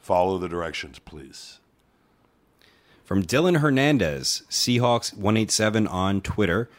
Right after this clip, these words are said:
Speaker 2: Do you think Vince has unlimited energy in that Louis bag of his supplements?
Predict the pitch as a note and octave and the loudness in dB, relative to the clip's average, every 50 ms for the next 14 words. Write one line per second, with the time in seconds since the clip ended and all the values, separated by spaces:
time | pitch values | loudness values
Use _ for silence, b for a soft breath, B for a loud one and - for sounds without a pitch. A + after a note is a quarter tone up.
0 | b b b - B2 D#3 E3 - - D#3 G#2+ F#2+ B2 E3 F#3 D3 - - - - | b b b -2 -2 0 2 2 0 0 0 0 2 2 2 2 2 0 0 -2
1 | - - _ - G#2+ G#2 F#2+ G2+ A2+ A#2 B2+ B2+ C3 C3 B2 A#2+ B2 C3 B2+ A2+ | -6 -10 _ 0 0 0 2 2 2 4 4 4 4 4 4 4 4 2 2 2
2 | C3 B2+ A#2 A#2 A#2 A2+ - G2 F#2+ G2 A#2+ C3 C#3+ C#3+ C#3 B2+ G#2+ - A2 A#2+ | 2 2 2 2 2 2 0 -2 -2 0 2 2 2 2 0 -2 0 0 2 4
3 | B2 B2+ A#2+ A2+ G#2 A#2 A2+ - - C3+ C3+ - G2 D#2+ C#2+ C2+ D2 - - - | 4 2 2 0 0 0 0 2 0 0 0 0 -2 -2 -4 -6 -6 -6 -6 -6